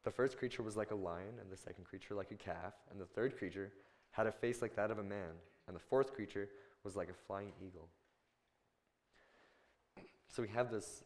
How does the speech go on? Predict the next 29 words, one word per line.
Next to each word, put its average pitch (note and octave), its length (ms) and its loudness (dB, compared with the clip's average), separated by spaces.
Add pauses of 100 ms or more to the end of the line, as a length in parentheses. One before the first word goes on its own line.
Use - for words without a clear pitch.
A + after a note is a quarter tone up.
this - 300 -6 (220)
incredible B2 600 6
description G#2 560 0 (680)
of, G2 140 2 (240)
of G2 140 0
the F2+ 100 -16
throne A2 300 2
room, F#2 180 -4 (1040)
the C3 60 -10
throne A#2 280 2
room B2 140 0
of G#2+ 160 -2
God. F#2 300 4 (1300)
And, G2 200 -4
and G#2 120 -4
we A2+ 100 -4
see B2 200 0
him A#2+ 120 4
as A#2 160 4
the A2+ 80 2
king B2 380 2 (160)
of G#2+ 100 2
the G#2+ 80 2
heavens G#2+ 580 -4
and G2+ 100 -8
the F#2+ 120 -6
earth. F#2 260 -6 (160)
And G2+ 120 -10
he's G#2 220 -10